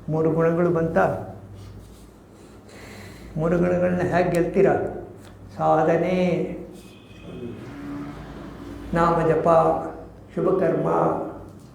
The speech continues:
ಎಷ್ಟು ಬೇಕಾದ್ರೂ ಮಾಡೋದು. ಏನು ಕರ್ಮ ಮಾಡಿದರೂ ಕೂಡ ಅದು ಶುಭ ಕರ್ಮ ಆಗಬೇಕು.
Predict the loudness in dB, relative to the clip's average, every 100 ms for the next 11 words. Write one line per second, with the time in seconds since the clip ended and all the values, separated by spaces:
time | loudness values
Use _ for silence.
0 | 6 6 8 6 8 6 6 4 0 0
1 | -2 -6 -14 -16 -20 -20 -20 -20 -20 -20
2 | -20 -20 -20 -6 2 6 8 8 10 8
3 | 8 8 6 6 6 6 4 6 6 6
4 | 4 4 4 4 4 6 4 2 0 -2